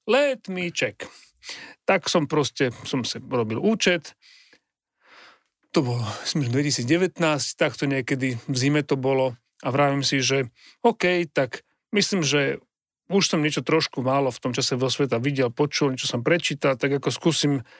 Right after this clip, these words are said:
dávať nejaký content“, lebo mal, mal som pocit, že mohol by byť potom dopyt. Ale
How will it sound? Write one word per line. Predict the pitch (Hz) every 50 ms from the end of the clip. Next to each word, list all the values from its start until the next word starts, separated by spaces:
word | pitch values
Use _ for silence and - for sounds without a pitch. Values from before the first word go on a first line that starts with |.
| - - _ -
dávať | 156 143 131 127 123
nejaký | 127 131 120 - 135
content“, | 120 - 143 139 139 135 - 123 120
lebo | 120 120 120 120
mal, | 120 127 127 127 131 -
mal | - - 147 165 165 -
som | - 160 131 -
pocit, | - 139 139 - 139 123
že | 123 127 117 127 123 120
mohol | 120 131 147 175 170 170 175
by | 147 135 123
byť | 127 117
potom | - 139 131 - 123 120
dopyt. | 113 113 107 101 - 98 - - - _ _ _ - - - - - - - - - - - - _ _ _ _ _ _ _ _ _ _ _ _ _
Ale | - - 123 120 123 127 131 127 127 127 127 -